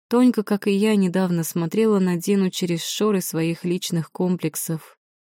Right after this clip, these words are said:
И кому это я дорогу перешла? Дине? Князеву? Самойлова презрительно поджала губы, а я заметила свежую татуху у нее на запястье.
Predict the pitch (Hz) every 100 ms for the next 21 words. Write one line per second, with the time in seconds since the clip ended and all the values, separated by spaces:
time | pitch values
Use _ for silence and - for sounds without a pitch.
0 | _ 196 - 190 202 208 196 190 185 180
1 | 180 190 175 170 - 170 170 - _ _
2 | _ - 196 208 302 294 175 _ _ _
3 | _ 226 208 220 254 233 170 160 _ _
4 | _ _ _ - 196 202 285 277 240 220
5 | 214 196 226 247 220 202 196 196 190 202
6 | 190 185 226 208 165 156 - _ 180 165
7 | 202 233 226 226 - 233 226 196 208 208
8 | 214 220 - 254 - 175 156 175 160 160
9 | 160 160 160 156 160 165 165 156 - 170
10 | 165